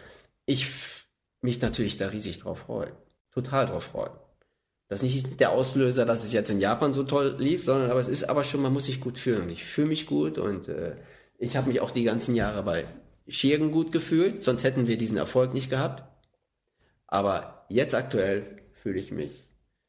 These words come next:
besser denn je und ich freue mich auf diese tolle neue Aufgabe, auf die neue Saison, egal wie es um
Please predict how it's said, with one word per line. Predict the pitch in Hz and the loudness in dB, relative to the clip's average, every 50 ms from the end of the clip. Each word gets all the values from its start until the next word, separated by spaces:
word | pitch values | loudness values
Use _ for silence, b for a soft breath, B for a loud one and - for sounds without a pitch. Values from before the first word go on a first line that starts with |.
| _ _ _ _ _ | _ _ _ _ _
besser | - 104 - - 110 104 | -2 0 2 2 2 2
denn | 101 98 98 95 | 2 2 0 0
je | 87 85 85 - - - | 0 0 -2 -2 -2 -4
und | - 85 92 95 90 | -4 -4 -4 -4 -6
ich | - - - | -10 -12 -14
freue | - - - 92 95 | -10 -4 -2 -2 -2
mich | 95 92 87 - | -2 -4 -6 -6
auf | - - 82 - - - - | -2 -2 -2 -2 -2 -6 -10
diese | - 101 95 92 90 | -10 -8 -8 -8 -8
tolle | - - 110 107 107 | -6 -4 -4 -2 -2
neue | 104 104 98 98 98 85 | -2 -2 0 0 2 2
Aufgabe, | 87 104 - - - 107 104 101 101 98 - | 2 0 -2 -2 -4 -2 -2 -2 -2 -2 -2
auf | - - - - | -2 -4 -4 -2
die | 120 113 104 101 | -2 0 0 0
neue | - 104 117 131 135 135 | 0 0 2 2 2 2
Saison, | 131 135 123 120 123 110 113 131 131 131 - - - | 2 0 0 2 2 2 2 2 0 -4 -6 -4 -2
egal | 117 117 113 113 127 147 147 | 0 2 2 2 2 2 2
wie | 147 147 | 2 2
es | 143 - - | 0 2 0
um | 92 123 127 127 131 131 131 131 - - - - | 0 2 2 2 2 0 -2 -4 -8 -12 -14 -18